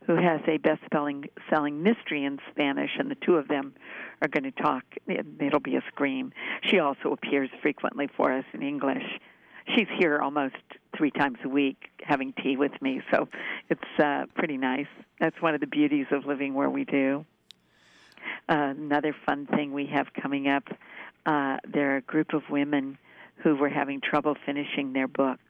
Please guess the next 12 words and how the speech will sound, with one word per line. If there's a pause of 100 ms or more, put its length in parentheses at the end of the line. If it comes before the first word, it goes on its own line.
(580)
and
they
got
together
and
called
themselves (100)
the
Finish (100)
Party, (800)
and
they're